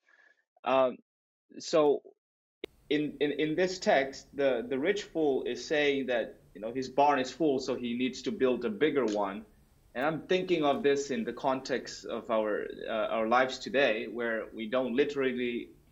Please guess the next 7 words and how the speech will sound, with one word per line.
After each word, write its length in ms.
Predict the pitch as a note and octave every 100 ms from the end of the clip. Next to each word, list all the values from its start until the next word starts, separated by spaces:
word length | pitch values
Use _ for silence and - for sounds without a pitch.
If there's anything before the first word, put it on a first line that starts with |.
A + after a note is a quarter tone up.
| A#2+
build 340 | B2+ B2+ B2 A#2
barns 380 | C3 C#3 A#2+
anymore, 400 | B2 A#2 A2 G#2+
but 180 | G#2+ A2+
we 140 | G2+ A2
store 380 | - B2+ B2+
our, 460 | A#2+ A#2 A#2 A2 -